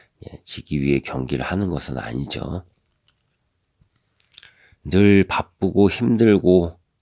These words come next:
예, 부족한 장갑 쌓아가며, 싸워가며, 예, 매일을 보내는 우리지만, 예, 이겨내고 도전을 하면, 예, 좋은 결과 있을 거라고 믿습니다.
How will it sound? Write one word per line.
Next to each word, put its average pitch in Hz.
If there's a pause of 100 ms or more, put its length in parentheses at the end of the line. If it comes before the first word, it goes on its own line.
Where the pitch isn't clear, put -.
예, 62
부족한 -
장갑 65
쌓아가며, 76 (580)
싸워가며, 85 (480)
예, 60
매일을 73 (160)
보내는 71 (1500)
우리지만, 85 (720)
예, 55
이겨내고 71 (560)
도전을 71
하면, 87 (320)
예, - (200)
좋은 67
결과 67 (340)
있을 -
거라고 58
믿습니다. -